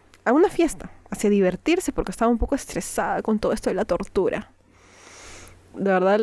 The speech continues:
la mitología griega es un, de, sorprende, sorprende, de verdad. ¿Quién se imagina toda esa historia?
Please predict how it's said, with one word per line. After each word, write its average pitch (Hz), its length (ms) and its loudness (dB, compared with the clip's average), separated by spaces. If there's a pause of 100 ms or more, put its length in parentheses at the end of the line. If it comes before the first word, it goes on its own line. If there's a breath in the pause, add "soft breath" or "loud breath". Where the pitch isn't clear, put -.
la 208 180 4
mitología 185 480 2
griega 220 260 4
es 247 160 -4
un, 214 200 0 (460)
de, 170 360 -6
sorprende, 190 600 -2
sorprende, 185 460 -2
de 151 80 -2
verdad. 156 320 -4
¿Quién 214 180 -2
se 254 100 0
imagina 208 520 0 (220)
toda 185 240 2
esa 185 180 -4
historia? - 480 -4